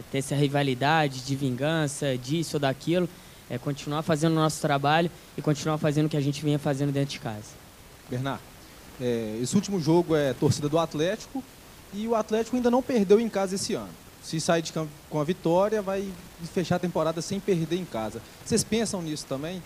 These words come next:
Speaker 2: Isso é, é um ingrediente a mais pra levar pro clássico, pra ter mais determinação, pra consolidar essa temporada?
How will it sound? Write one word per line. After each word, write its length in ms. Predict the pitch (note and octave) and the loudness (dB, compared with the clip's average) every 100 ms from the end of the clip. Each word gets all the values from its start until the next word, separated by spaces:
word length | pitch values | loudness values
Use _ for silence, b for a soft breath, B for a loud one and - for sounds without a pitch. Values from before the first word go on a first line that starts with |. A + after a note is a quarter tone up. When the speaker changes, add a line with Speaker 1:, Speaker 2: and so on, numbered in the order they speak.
| - E3+ | -12 -10
Speaker 2:
Isso 180 | D#3 | -4
é, 240 | F3+ D#3 C#3 | -2 -2 -2
é 60 | |
um 80 | C#3+ | -4
ingrediente 560 | D3 C#3+ D3+ C3 D3 D3 | -2 -2 -2 -4 -4 -4
a 80 | A#2+ | -4
mais 260 | C3+ C#3+ | -2 -2
pra 140 | - C3 | -4 -6
levar 240 | A#2 B2+ | -2 -2
pro 120 | - | -4
clássico, 500 | G#2 A#2+ B2 C3 - - | -10 -4 -4 -4 -6 -6
pra 100 | A#2 | -6
ter 120 | B2+ | -4
mais 160 | C#3 | -4
determinação, 520 | C#3 B2+ B2 A#2 G2+ C3+ | -4 -8 -8 -8 -8 -6
pra 140 | C3 | -6
consolidar 480 | D3 C3+ C#3+ A#2+ C3 | -6 -2 -2 -2 -4
essa 140 | C#3 | -6
temporada? 580 | C3 A#2+ A#2+ A#2+ D#3 | -10 -6 -4 -2 -4